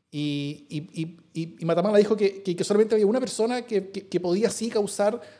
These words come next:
algún tipo de efecto político al, al ser reemplazada y, y, y sacada la moneda, básicamente, que es, que es la Rule. O sea,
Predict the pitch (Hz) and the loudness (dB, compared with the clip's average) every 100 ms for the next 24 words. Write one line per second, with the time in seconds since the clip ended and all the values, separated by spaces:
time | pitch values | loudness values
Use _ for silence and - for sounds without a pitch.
0 | - 160 208 214 214 208 208 202 190 180 | -4 0 0 2 2 2 2 -2 -2 -2
1 | 190 190 202 202 170 170 151 - 180 160 | -4 0 0 2 -4 -4 -4 -2 -2 -2
2 | - - 104 98 - 131 131 120 120 120 | -6 -6 -6 -8 -8 -6 -4 -6 -10 -10
3 | 110 123 151 127 127 135 107 127 107 117 | -8 -2 0 0 -4 -6 -8 -10 -10 -6
4 | 120 117 - - 117 123 151 101 - _ | -8 -8 -14 -12 -8 -4 -4 -6 -16 _
5 | - - 110 | -14 -10 -10